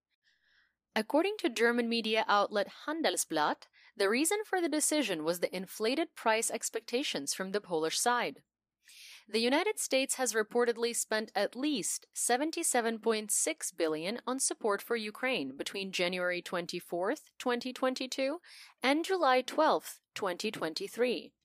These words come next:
Of that, total military spend is forty-seven point four billion dollars, or about five point five percent of the defense budget. The remainder has been spent on humanitarian and financial assistance.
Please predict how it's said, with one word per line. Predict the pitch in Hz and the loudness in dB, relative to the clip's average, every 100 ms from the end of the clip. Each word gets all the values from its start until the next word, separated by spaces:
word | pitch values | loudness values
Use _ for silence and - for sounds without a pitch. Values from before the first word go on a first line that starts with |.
| _ _ _ _ _ _ - | _ _ _ _ _ _ 0
Of | 247 202 | 0 0
that, | 226 294 - - - - | -2 0 -2 -4 -18 -6
total | - 311 381 | 0 2 2
military | 349 269 269 269 277 262 | 2 2 2 0 -2 0
spend | - 196 185 202 - | -2 0 -4 -6 -8
is | 196 185 - - - | -6 -4 -6 -8 -2
forty-seven | 269 339 359 - 269 277 277 | 0 0 -2 2 2 0 -2
point | 233 214 208 | -4 -4 -6
four | - 262 247 | -4 2 2
billion | 160 151 147 139 139 | 2 -2 -4 -6 -2
dollars, | 131 127 160 247 285 - - | 0 0 0 -2 -4 -6 -2
or | 359 | 0
about | 392 359 349 349 _ | 4 4 4 0 _
five | 247 240 247 | 2 2 0
point | - 254 247 | 0 0 2
five | 196 196 | 2 2
percent | 214 208 180 165 - | -2 -2 -2 -4 -6
of | 180 175 | -8 -4
the | |
defense | 185 202 233 226 | -6 -4 -4 -4
budget. | 156 131 - - _ _ _ - - - - 208 | -2 -2 -4 -14 _ _ _ -20 -20 -20 -14 -2
The | 220 | 2
remainder | 247 262 359 330 156 | 2 2 0 2 0
has | 151 196 - | 0 -2 0
been | 247 | 0
spent | - - 320 | 0 0 0
on | 339 | 0
humanitarian | 320 320 294 285 - 196 190 196 214 | -4 -2 0 0 0 0 0 0 -2
and | 233 | -2
financial | 269 277 180 160 170 | 0 2 0 0 0
assistance. | 175 - 226 - 170 - - | 0 0 -2 -4 -10 -10 -10